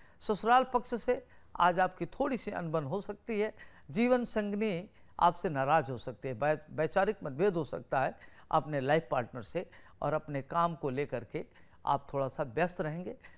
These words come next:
भाग्य के भरोसे न छोड़ें, मेहनत करें, आज आपको बड़ी सफलता मिलेगी। अपनी समस्याओं को सामान्य करके देखें, सम-, समस्याओं को बड़ा न करें,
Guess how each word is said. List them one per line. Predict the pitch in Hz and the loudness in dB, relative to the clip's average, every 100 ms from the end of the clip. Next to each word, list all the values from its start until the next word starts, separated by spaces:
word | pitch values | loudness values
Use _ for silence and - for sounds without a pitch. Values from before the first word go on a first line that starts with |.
| - 123 | -16 -2
भाग्य | 139 180 160 | 0 2 0
के | 143 | -6
भरोसे | 135 123 139 127 117 | -4 -4 -4 -6 -6
न | 120 | -4
छोड़ें, | - 196 196 - - - - | -4 -4 -4 -8 -18 -20 -8
मेहनत | 135 147 196 - | -4 -2 -2 -2
करें, | 208 254 - - | -4 -4 -14 -2
आज | - 151 | 0 2
आपको | 151 131 | 0 -2
बड़ी | 107 151 185 | -4 -2 -2
सफलता | 147 - 117 117 117 | -6 -8 -8 -8 -8
मिलेगी। | - - 127 - - - - | -10 -10 -12 -14 -20 -20 2
अपनी | - - 277 | 2 4 0
समस्याओं | 254 240 240 226 262 269 | 0 0 0 2 6 6
को | 277 240 247 247 - - | 6 6 4 2 -14 -4
सामान्य | - 214 214 220 226 208 - - - | 0 4 4 4 -2 -8 -20 -4 4
करके | 247 247 214 | 4 6 4
देखें, | 170 - 233 254 | 4 0 -6 -6
सम-, | - 196 175 - | -2 -2 -2 -6
समस्याओं | 185 185 175 233 | -2 -2 2 2
को | 233 | 2
बड़ा | 196 214 240 | 0 4 6
न | 277 | 6
करें, | - - | 4 0